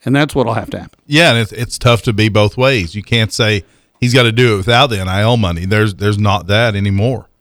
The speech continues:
Speaker 2: You're not, <laughs> you're not gonna build a program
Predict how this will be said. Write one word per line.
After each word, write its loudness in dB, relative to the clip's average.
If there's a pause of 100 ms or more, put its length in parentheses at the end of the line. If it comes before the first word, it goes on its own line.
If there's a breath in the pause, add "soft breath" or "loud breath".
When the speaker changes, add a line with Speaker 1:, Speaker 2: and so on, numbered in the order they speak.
(380)
Speaker 2:
You're 4
not, 4
<laughs> 0
you're 6
not 4
gonna 2
build 2
a -2
program 0